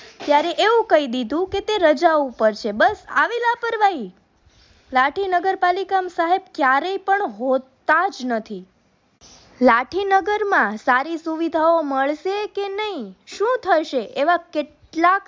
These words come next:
સવાલો, પ્રશ્નો ઊભા થયા છે.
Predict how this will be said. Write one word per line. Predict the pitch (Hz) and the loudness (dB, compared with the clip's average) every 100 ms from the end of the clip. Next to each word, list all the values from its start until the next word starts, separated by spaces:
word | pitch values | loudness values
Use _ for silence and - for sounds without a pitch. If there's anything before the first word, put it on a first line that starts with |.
| - | -4
સવાલો, | 302 294 285 285 285 294 302 - | -2 2 0 0 -2 -2 -4 -14
પ્રશ્નો | 294 285 330 359 359 | -2 -2 -2 -4 -4
ઊભા | 339 277 269 349 330 | -2 -4 0 2 0
થયા | 311 262 220 208 | -2 -6 -4 -4
છે. | - 196 | -8 -12